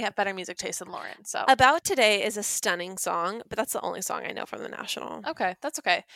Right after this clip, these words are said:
Speaker 1: So Mom, though, while Mom's watching them, like, talk about all the songs,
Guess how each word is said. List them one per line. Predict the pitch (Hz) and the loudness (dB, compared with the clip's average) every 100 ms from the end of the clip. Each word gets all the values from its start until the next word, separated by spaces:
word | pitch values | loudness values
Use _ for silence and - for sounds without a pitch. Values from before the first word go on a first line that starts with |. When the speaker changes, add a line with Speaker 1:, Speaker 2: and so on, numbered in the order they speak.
| - | 2
Speaker 1:
So | 269 247 | 4 4
Mom, | 214 226 262 214 196 | 6 8 8 6 2
though, | 180 | 0
while | 190 214 | 2 2
Mom's | 240 247 240 | 4 0 -2
watching | 208 190 - 190 | -2 -2 -4 -8
them, | 180 | -8
like, | 175 175 - _ | -4 -6 -6 _
talk | - 170 - | -2 -2 0
about | 202 185 | 2 4
all | 175 | 4
the | 180 | 2
songs, | 185 165 170 233 - | -2 0 -2 -4 -14